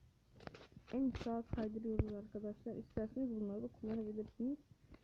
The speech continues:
En sağda wave var. Wave'e tıkladığınızda da gördüğünüz gibi yazımız dalgalanıyor. İsterseniz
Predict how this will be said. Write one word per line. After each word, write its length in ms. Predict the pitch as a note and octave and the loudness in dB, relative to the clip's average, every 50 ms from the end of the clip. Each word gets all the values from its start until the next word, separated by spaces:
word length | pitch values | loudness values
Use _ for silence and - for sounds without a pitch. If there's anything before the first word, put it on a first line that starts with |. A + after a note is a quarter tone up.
| - - | -4 0
En 140 | B3 B3+ B3 | 2 2 2
sağda 340 | - A#3 A3+ A#3 A#3+ B3 | 2 0 0 2 2 2
wave 420 | A#3 G#3+ G#3+ A3+ A#3+ A#3+ A3 G3+ G3+ | 2 2 2 2 4 2 2 0 0
var. 120 | G#3 A3 | -2 -2
Wave'e 380 | A3 A3+ A3+ A#3 A3+ G#3+ G3+ G3 | 0 0 2 2 2 2 2 0
tıkladığınızda 600 | - - - - A#3+ A#3 A3+ A#3 A#3 A3+ A#3 A#3 | -4 -6 -4 0 0 2 4 4 2 2 2 2
da 80 | A3+ | 2
gördüğünüz 460 | A3+ A#3 A#3 A3+ A3+ A#3 A3+ A3 A3 A3 | 2 4 4 4 4 4 2 2 2 -2
gibi 140 | G3+ G3+ | -2 0
yazımız 460 | G#3 G#3+ G#3+ G#3+ A3 A#3 A#3 G#3+ A3 A3 | 0 0 0 2 2 2 2 0 0 0
dalgalanıyor. 580 | G#3+ A3 A3 A3 G#3+ A3 G#3+ G#3 G3 G3 - | 0 0 0 2 0 0 2 0 0 -2 -2
İsterseniz 500 | - - - A3 G#3+ A3 - G#3+ G#3+ G#3 | -4 -4 -2 -4 -2 -2 0 -2 0 0